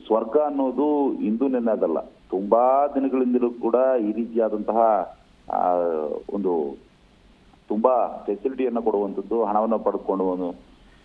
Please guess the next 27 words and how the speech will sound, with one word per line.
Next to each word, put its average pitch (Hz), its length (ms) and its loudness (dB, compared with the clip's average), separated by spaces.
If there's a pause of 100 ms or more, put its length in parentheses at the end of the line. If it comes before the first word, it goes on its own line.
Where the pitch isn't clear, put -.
(140)
ಆ, 131 300 2
ಈಗಾಗಲೇ 147 800 0 (120)
ಆ 110 40 0
ದರ್ಶನ್ 135 400 -2
ಕೇಸ್‌ನಲ್ಲೂ 131 420 -2
ಕೂಡ 127 220 -2
ದೊಡ್ಡ 113 300 2
ಮಟ್ಟಕ್ಕೆ 110 680 2
ಇದು 95 140 -2
ಸದ್ದು 98 260 -2
ಮಾಡಿತ್ತು. 98 540 -2 (460)
ಸುಪ್ರೀಂ 165 420 -2
ಕೋರ್ಟ್ 147 280 -4
ಕೂಡ 135 240 -4 (320)
ಜೈಲಾಧಿಕಾರಿಗಳಿಗೆ 117 920 0
ವಾರ್ನಿಂಗ್ 110 460 2
ಅನ್ನ 113 120 0
ಕೊಟ್ಟಿತ್ತು. 87 560 -4 (160)
ಏನಾದ್ರೂನು 127 480 -2
ಕೂಡ 131 180 0
ರಾಜಾತಿಥ್ಯ 113 920 0 (220)
ಮತ್ತು 101 200 -6
ಕೈದಿಗಳ 110 440 -2
ಜೊತೆ, 107 640 0 (380)
ಆ, 95 260 2
ಒಂದು 95 280 0
ಉತ್ತಮ 98 360 0